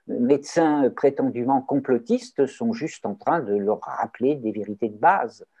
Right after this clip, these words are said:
à propos de qu'est-ce que c'est que la médecine. Euh, d'abord ne pas nuire,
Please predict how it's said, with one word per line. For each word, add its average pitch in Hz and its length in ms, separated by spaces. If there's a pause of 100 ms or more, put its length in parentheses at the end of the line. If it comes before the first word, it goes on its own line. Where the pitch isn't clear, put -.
(140)
à - 80
propos 110 260
de 104 120
qu'est-ce 113 200
que 110 80
c'est 107 180
que 107 100
la 92 60
médecine. 185 560 (380)
Euh, 95 640
d'abord 117 420
ne 107 100
pas 104 160
nuire, 175 460